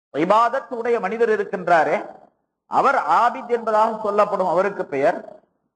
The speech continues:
உபூதத், உபூதியத் உடையவராக இருக்கின்றாரே, அல்லாஹுவை, அல்லாஹுக்கு அடிமைத்தனம் செய்வது, அடிமைத்தனம் உடையவராக இருப்பது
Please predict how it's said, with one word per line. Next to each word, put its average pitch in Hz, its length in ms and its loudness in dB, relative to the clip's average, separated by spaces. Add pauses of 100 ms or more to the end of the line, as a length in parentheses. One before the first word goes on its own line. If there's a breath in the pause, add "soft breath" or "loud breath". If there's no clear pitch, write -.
(560)
உபூதத், 254 640 2 (120)
உபூதியத் 269 840 -2
உடையவராக 247 540 0
இருக்கின்றாரே, 214 540 0 (300)
அல்லாஹுவை, 240 520 0 (260)
அல்லாஹுக்கு 240 540 0
அடிமைத்தனம் 247 960 -2
செய்வது, 208 400 0 (580)
அடிமைத்தனம் 254 840 0
உடையவராக 226 580 2
இருப்பது 196 460 -2